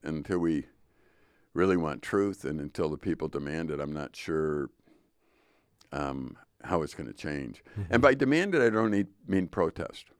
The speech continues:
Speaker 2: Right.
Speaker 1: You know, I mean, it, for, I'll give you an example. If, if, if you don't think big banks, if you think big banks are in collusion with the government and, you know, trying to,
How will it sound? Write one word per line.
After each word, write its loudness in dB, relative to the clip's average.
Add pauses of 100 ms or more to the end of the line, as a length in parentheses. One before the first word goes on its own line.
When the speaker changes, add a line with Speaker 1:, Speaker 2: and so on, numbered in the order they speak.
(120)
Speaker 2:
Right. -2 (840)
Speaker 1:
You -4
know, 2
I 0
mean, 2
it, -2 (180)
for, 6
I'll 8
give 4
you 4
an 0
example. -2 (100)
If, 4 (120)
if, 2 (380)
if 2
you 2
don't 4
think -2
big 4
banks, -2
if -6
you 4
think 0
big 2
banks 0
are -4
in -4
collusion 0
with -4
the -6
government -2
and, -12 (840)
you -8
know, -2
trying -4
to, -4